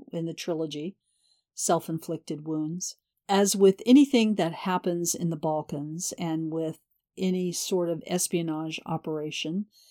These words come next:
it is convoluted and complex. And I've done my best to try to bring it down. Well, that's, that's not a good thing to say, not bring it down, but present it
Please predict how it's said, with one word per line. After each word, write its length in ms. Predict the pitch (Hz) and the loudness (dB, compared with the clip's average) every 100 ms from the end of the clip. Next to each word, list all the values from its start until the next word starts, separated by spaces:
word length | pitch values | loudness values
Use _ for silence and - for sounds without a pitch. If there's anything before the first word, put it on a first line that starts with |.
| _ _ _ _ - | _ _ _ _ 0
it 240 | 202 208 - | 8 8 8
is 400 | 214 214 196 - | 4 4 0 -6
convoluted 880 | - 226 226 214 208 214 208 208 190 - | -2 4 6 6 4 2 6 4 4 0
and 240 | 180 185 | 0 0
complex. 800 | - 170 - 165 - - - - _ _ _ _ _ _ _ _ _ _ | -2 -4 -4 -8 -8 -10 -10 -14 _ _ _ _ _ _ _ _ _ _
And 140 | 160 156 | -6 -4
I've 240 | 170 160 | -4 -2
done 260 | 175 170 170 | 0 0 0
my 200 | 151 151 | -2 -2
best 600 | 156 175 170 - - - | 0 0 0 -6 -8 -8
to 260 | - 170 | -6 -6
try 420 | 165 - 185 170 170 | -6 -6 0 0 0
to 160 | - | -2
bring 340 | 175 175 175 180 | -2 0 0 0
it 180 | 170 - - | -2 -6 -14
down. 640 | 175 175 170 160 160 190 196 _ _ _ _ _ _ _ _ _ _ - | -6 -4 -2 -2 0 0 -2 _ _ _ _ _ _ _ _ _ _ -6
Well, 180 | 202 185 | 0 4
that's, 340 | 190 - - - - | 4 2 -6 -12 0
that's 220 | 226 214 | 2 2
not 120 | 196 | 0
a 40 | 170 | 0
good 180 | 175 - | -2 -2
thing 160 | 156 | -6
to 100 | 156 | -4
say, 300 | - 175 151 | -4 -2 -2
not 340 | 156 180 - 185 | 0 -2 -2 -4
bring 240 | 190 190 | -2 0
it 200 | 180 170 | 0 0
down, 560 | 180 156 151 147 147 151 151 | 0 0 0 -2 -4 -6 -2
but 300 | 160 151 - _ _ _ _ _ _ _ _ _ - - | -2 -2 -8 _ _ _ _ _ _ _ _ _ -20 -12
present 640 | - 208 185 - 185 180 | 0 2 4 4 4 4
it 260 | 190 160 - | 0 -2 -6